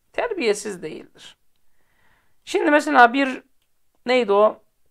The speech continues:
Abu Bakar gidecekken Fenerbahçe yönetimine diyor ki aman Abu Bakar'ı almayın.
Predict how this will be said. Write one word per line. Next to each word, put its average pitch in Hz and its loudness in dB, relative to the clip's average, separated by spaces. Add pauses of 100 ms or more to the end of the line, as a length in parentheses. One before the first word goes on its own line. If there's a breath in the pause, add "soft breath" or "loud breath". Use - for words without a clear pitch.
(720)
Abu 302 4
Bakar 247 8
gidecekken 220 0
Fenerbahçe 240 2
yönetimine 220 -4
diyor 214 -4
ki - -2
aman 339 0
Abu 233 4
Bakar'ı 208 6
almayın. 175 2